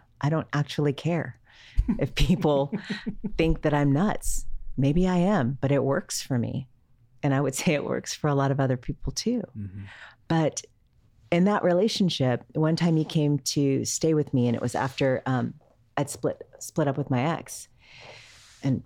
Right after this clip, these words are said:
Speaker 1: you know, I met him through him, so that was awesome. Um, he said to me, "Sometimes you are the great tree, and I sit beneath your shade. And sometimes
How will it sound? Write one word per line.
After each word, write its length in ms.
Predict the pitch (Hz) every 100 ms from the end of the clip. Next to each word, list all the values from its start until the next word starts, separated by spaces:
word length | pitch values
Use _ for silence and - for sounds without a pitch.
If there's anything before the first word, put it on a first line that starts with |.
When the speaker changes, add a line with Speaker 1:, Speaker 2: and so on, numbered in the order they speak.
| -
Speaker 1:
you 140 | 127
know, 260 | 113 120 156 -
I 60 |
met 180 | 139 160
him 180 | 151 135
through 200 | - 120
him, 140 | 127
so 140 | 131 123
that 140 | 127
was 100 | 131
awesome. 520 | - 135 151 117 113 - -
Um, 460 | 139 139 135 131 - _ _ _ _ _ _
he 220 | - 160 180
said 260 | - 190
to 120 | - 165
me, 360 | 139 123 117 - _
"Sometimes 960 | - - 156 170 - 160 151 143 - _ _ -
you 440 | 143 135 131 139 - _ -
are 120 | 135
the 100 | 131
great 380 | 127 123 110 -
tree, 440 | - 113 117 135 131 _ _ _ _ _
and 180 | - 120 -
I 400 | 117 117 - 123 -
sit 380 | - - 127 -
beneath 460 | 127 123 127 - - _ _ -
your 200 | 120 113
shade. 460 | - 107 107 - _ _ _ _ _ _ _ _ _ _ _ _ -
And 160 | 135
sometimes 500 | - 131 - 131 120